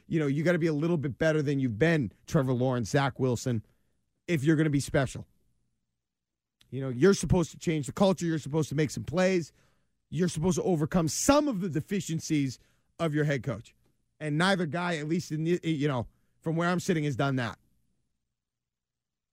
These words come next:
But at least the Patriots aren't the Celtics. Okay, and when we get back,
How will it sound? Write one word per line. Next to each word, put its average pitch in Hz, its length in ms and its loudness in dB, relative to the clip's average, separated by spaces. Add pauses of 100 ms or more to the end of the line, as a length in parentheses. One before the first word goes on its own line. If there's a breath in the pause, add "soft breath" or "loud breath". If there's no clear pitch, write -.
(2500)
But 123 200 0
at 87 80 -4
least 127 260 2
the - 80 -8
Patriots 110 480 -2
aren't 104 140 -6
the - 80 -18
Celtics. - 500 -18 (640)
Okay, 107 180 0
and 101 60 0
when 101 100 0
we 131 100 2
get 135 220 2
back, 117 400 0